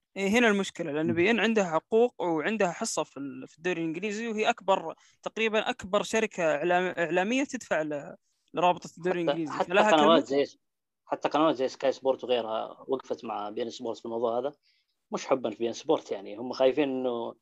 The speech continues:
Speaker 3: يعني على قولتهم، اللي يسرق بي إن سبورت اليوم يسرقني بكرة على كلامهم، يعني بالنسبة
Speaker 1: لا،
Speaker 3: لل
Speaker 1: وعشان ما يبغون الصفقة تد-، تتم، يعني صفقة اللي هو صندوق الاستثمارات.
Speaker 3: إيه، بس أحد الأسباب أيضًا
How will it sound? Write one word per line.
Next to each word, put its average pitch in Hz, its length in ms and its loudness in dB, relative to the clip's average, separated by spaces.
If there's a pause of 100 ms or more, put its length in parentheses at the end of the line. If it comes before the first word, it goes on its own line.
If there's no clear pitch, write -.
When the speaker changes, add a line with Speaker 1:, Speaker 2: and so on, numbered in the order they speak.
(440)
Speaker 3:
يعني 113 140 -2
على 127 140 4
قولتهم، 139 220 4
اللي 156 80 8
يسرق 165 220 4
بي 143 180 4
إن 160 80 2
سبورت 165 360 2
اليوم 196 400 4
يسرقني 151 360 -2
بكرة 120 260 -6
على 104 280 -8
كلامهم، 120 360 2
يعني 107 200 -10
بالنسبة 113 420 -6
Speaker 1:
لا، 453 60 6
Speaker 3:
لل 240 60 8
Speaker 1:
وعشان 262 340 4
ما 277 160 6
يبغون 220 300 2
الصفقة 185 520 -4
تد-، 143 800 -8
تتم، 156 380 -6
يعني 135 160 -10
صفقة 160 320 -10 (100)
اللي 131 140 -14
هو 147 40 -14
صندوق 151 340 -10
الاستثمارات. 151 580 -14
Speaker 3:
إيه، 226 120 8
بس 160 160 4
أحد 202 200 4
الأسباب 185 460 6
أيضًا 151 180 8